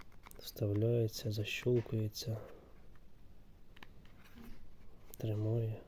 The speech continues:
Друзі, вообще. Чим вам,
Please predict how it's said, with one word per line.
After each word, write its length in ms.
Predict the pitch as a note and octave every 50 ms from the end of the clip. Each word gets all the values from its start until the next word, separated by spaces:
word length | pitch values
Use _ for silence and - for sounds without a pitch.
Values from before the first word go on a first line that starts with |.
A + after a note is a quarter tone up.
| - - - - - - - - - - - -
Друзі, 320 | B2+ A#2+ A2+ A2 - A2+
вообще. 340 | A2 A2 G#2+ - - - - A2 - - - - - - - - - - - - - - - - - - - - - - - - - - - - - - - - - - - - - - -
Чим 240 | - - C3+ C3 B2
вам, 400 | A2+ A2 A2 A2 A2+ A2+ G#2+ A2